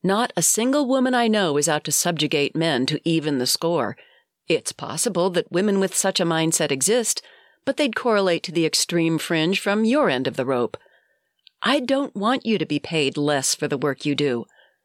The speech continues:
I simply want to be paid commensurately if I'm doing the same work. I don't want to harangue you into being a mealy-mouthed milquetoast.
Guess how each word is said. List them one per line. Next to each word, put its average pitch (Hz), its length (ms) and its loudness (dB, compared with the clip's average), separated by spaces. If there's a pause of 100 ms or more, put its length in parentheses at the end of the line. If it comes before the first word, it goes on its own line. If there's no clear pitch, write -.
(220)
I 156 100 -2
simply 185 340 0
want 147 180 0
to 147 40 -2
be 147 120 0
paid 156 280 0
commensurately 143 640 0
if 120 140 -2
I'm 156 160 0
doing 180 220 2
the 220 80 -2
same 285 260 2
work. 110 300 -4 (400)
I 214 160 2
don't 196 300 -2
want 180 260 0
to 170 80 -2
harangue 160 480 0
you 170 180 2
into 160 180 0
being 156 280 0
a 135 40 0
mealy-mouthed 156 840 0
milquetoast. 147 760 -2